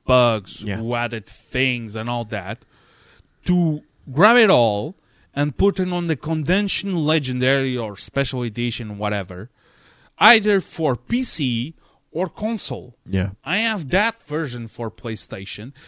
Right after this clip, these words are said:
Speaker 1: and they even have a, a mod, um, background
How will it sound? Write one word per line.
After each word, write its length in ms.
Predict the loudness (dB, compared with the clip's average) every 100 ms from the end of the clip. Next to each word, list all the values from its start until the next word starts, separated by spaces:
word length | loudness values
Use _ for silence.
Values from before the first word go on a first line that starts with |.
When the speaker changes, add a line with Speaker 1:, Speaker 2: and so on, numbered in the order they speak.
| -20 _
Speaker 1:
and 580 | -2 0 0 -4 -6 2
they 180 | 6 6
even 720 | 4 0 0 0 -2 -4 -8 _ -8
have 720 | -4 -2 -2 -4 -8 -16 -20 -8
a, 640 | -4 -2 0 0 -2 -4 -10 _
a 100 | -4
mod, 800 | -4 -2 0 2 2 0 -2 -6 -12 -16 _ _ _ _ _ _ -4
um, 1120 | 0 2 4 4 2 2 0 -2 -4 -8 -10
background 920 | 2 2 2 -4 -4 -4 -4 -8 -12